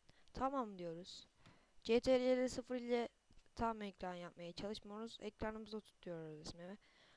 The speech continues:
Ardından burada arka plan boyama aracını alıyoruz.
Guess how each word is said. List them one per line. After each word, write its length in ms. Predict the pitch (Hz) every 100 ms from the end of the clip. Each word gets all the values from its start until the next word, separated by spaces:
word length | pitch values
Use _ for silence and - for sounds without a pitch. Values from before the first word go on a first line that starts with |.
| -
Ardından 360 | 226 214 233 226
burada 200 | 220 -
arka 260 | 226 240
plan 280 | 220 220 220
boyama 280 | 220 220 220
aracını 360 | 214 208 220
alıyoruz. 540 | 220 196 165 185 -